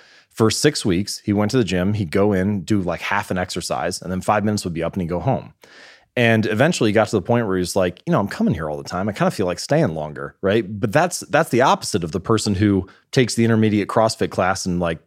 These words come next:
kills themselves for three weeks and then it feels totally fried and, you know, gives up. And then three months later, they're like, "Oh, I gotta get back in shape." Um, and so a habit must be established before it can be improved, right? Often we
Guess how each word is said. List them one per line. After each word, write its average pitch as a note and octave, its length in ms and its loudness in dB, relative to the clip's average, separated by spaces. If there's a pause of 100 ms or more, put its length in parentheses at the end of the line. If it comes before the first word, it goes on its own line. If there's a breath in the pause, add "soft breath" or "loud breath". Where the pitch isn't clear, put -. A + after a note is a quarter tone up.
kills B2 240 2
themselves E2+ 460 -2
for F2+ 120 -6
three F2 220 -2
weeks E2 320 -4
and F2 160 -2
then G2 140 0
it F2 180 -6
feels F#2 220 -4
totally G2 240 0
fried G2 340 0
and, D#2+ 300 -8
you F2+ 80 -6
know, D2+ 100 -8
gives D#2 240 -4
up. F2 220 -2
And E2 100 -8
then D#2+ 180 -6
three F#2+ 200 -4
months D#2+ 200 -8
later, E2 220 -4
they're D#2 80 -6
like, D2+ 180 -10
"Oh, F2+ 60 0
I D#2+ 80 -2
gotta E2 180 -10
get D#2 120 -12
back D#2+ 160 -8
in C#3 80 -14
shape." - 280 -12 (440 soft breath)
Um, F#2+ 420 0 (840 loud breath)
and B2 180 2
so A#2 480 6 (1080)
a C3 40 2
habit F3+ 380 2
must A#2+ 260 0
be G#2 100 2
established D#2+ 720 -4
before D#2+ 280 -8
it - 40 -14
can D#2+ 120 -10
be C#2 100 -10
improved, - 480 -16 (240)
right? E2+ 220 -2
Often B2 460 4
we G2+ 280 2